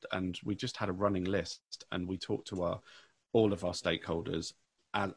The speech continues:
uh, to help us build that list, really. I know that sounds a little bit geeky, but that's how we did it. Have a list, talk to the stakeholders, and,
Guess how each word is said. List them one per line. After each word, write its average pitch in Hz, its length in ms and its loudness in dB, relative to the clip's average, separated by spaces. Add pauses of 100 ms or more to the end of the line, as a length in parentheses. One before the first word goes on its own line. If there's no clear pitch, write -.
uh, 101 200 0
to - 140 -4
help 92 280 -2
us 95 100 -4
build 90 300 -2
that - 240 4
list, - 340 -4
really. 80 500 -4
I - 60 -4
know 90 160 0
that - 180 -4
sounds 101 300 -2
a 95 60 -4
little 101 260 -4
bit - 260 -4
geeky, 90 380 -4
but 92 140 -4
that's - 200 -2
how 92 140 0
we 87 260 -2 (100)
did 87 120 -4
it. 101 220 0 (180)
Have 104 260 4
a 101 60 -2
list, 92 560 -2
talk - 260 -2
to 98 120 -2
the 92 80 -4
stakeholders, 87 800 -2 (100)
and, 85 300 -2